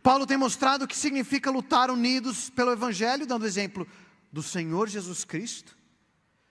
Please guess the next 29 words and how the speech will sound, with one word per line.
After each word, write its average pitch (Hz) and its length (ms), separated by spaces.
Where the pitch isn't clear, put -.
mas 294 180
também 311 260
depois 311 380
do 196 100
próprio 240 360
Paulo 294 680
e 247 60
dos 233 160
seus 262 240
ajudantes, 247 500
Timóteo 226 720
e 214 80
Epafrodito, 208 840
sempre 320 520
mostrando 247 640
a 247 160
alegria 254 680
que 302 140
há 269 80
em 247 80
Cristo, - 680
em 247 120
lutar, 240 800
sofrer 269 760
unidos 269 680
como 254 240
igreja 214 420
pelo 208 220
evangelho. 156 600